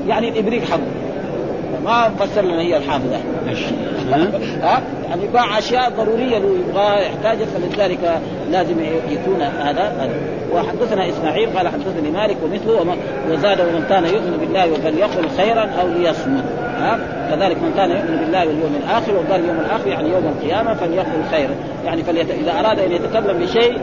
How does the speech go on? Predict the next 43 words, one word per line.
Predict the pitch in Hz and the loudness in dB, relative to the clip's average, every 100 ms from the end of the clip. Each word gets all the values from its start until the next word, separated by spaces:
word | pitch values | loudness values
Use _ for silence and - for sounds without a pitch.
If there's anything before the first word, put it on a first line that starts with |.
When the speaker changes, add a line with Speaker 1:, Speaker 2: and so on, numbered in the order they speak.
| 185 - - | -4 -4 -2
Speaker 1:
ينظر | 190 147 127 - - - - | 0 0 -2 -4 -4 -4 0
هل | 190 190 | 2 2
هذا | 220 202 185 - 185 | 2 2 -2 -4 -6
الشيء | - 196 | 0 0
اللي | 165 170 160 | 2 0 -2
يتكلم | 160 202 175 160 151 | -2 0 2 0 0
به | 139 - - - - | -2 -4 -6 -4 -2
فيه | 185 175 | 0 2
خير، | 180 175 170 - - - 151 | 2 2 2 -4 -6 -6 -2
ها؟ | 175 214 - - 165 | 0 0 -2 -4 -2
فيه | 175 | -2
أمر | 170 151 | -2 -2
معروف، | 160 151 175 156 | -2 0 0 0
نهي | 165 175 165 | -2 -2 -2
عن | 147 | 0
منكر، | 165 170 175 170 - - - - | 0 0 0 0 -4 -8 -6 -2
آه، | 165 | 0
ليس | 160 190 180 | 2 2 2
حرام | 160 156 175 175 143 | 0 2 4 4 2
وليس | 156 185 175 | 0 0 0
مكروه | 160 147 175 170 | 0 0 2 2
وليس، | 165 220 - | 2 0 0
فليقل. | 180 143 120 - - 226 269 | -2 -2 -2 -4 -4 0 2
أو | |
ليصمت، | 254 208 180 - 196 | 4 2 2 -2 0
فإذا | 190 190 | 2 2
يعرف | 214 185 180 | 2 0 -2
أنه | 175 160 - 160 | -2 -2 -2 0
حرام | 165 180 160 151 | 2 2 0 0
أو | 160 | 0
مكروه | 147 151 254 277 | 0 2 2 2
فليقل، | 214 165 131 - - | 0 0 0 -4 -4
وهذا | 180 214 175 | 0 2 2
معناه | 147 156 220 | 0 -2 -2
فليقل. | 180 151 135 131 147 | -2 -2 -4 -4 -4
فإذا | 175 | 0
يبغى | 175 165 175 | 0 0 0
يذكر | 143 160 | 0 -2
الله | 156 165 | 0 0
أو | 165 151 | 0 0
يستغفر | 143 143 170 151 170 | -2 -2 -4 -4 -4
أو | 135 | -2
يقرأ | 160 160 | -2 -4